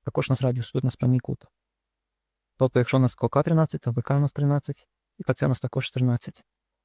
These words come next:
Тобто Б Ц у нас дорівнює двадцять шість сантиметрів. Е, далі, е, задано конус бічної поверхні двісті шістдесят пі.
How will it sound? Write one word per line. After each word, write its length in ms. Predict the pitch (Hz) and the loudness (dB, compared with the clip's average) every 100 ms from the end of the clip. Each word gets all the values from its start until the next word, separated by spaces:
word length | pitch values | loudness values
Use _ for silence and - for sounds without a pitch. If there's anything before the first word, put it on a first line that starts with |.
| _ _ _ _ _ _ _ _ _ _ _ _ _ - | _ _ _ _ _ _ _ _ _ _ _ _ _ -6
Тобто 240 | 120 - | -2 0
Б 140 | 110 117 | 2 2
Ц 160 | - | 4
у 20 | 117 | 4
нас 180 | 110 | 4
дорівнює 480 | - 117 113 110 113 - _ _ _ - | 2 4 6 4 2 -4 _ _ _ -6
двадцять 360 | 120 117 - | -2 -2 -4
шість 420 | - 151 - - _ _ _ _ _ _ _ _ _ _ _ _ _ | -6 -6 -8 -14 _ _ _ _ _ _ _ _ _ _ _ _ _
сантиметрів. 720 | - 127 131 143 - 151 - _ _ _ _ _ _ _ _ _ _ _ _ _ _ _ - | -4 -2 0 -2 -2 -4 -4 _ _ _ _ _ _ _ _ _ _ _ _ _ _ _ 0
Е, 120 | 113 | 4
далі, 340 | 117 113 110 113 _ 139 | 4 4 2 -2 _ -6
е, 80 | 117 | 2
задано 240 | 131 123 | 4 4
конус 200 | - 135 | 2 0
бічної 240 | 123 123 | 0 0
поверхні 260 | 117 127 123 | 2 2 2
двісті 220 | 123 - | 0 -6
шістдесят 240 | - - - | -8 -6 -4
пі. 240 | 117 | -2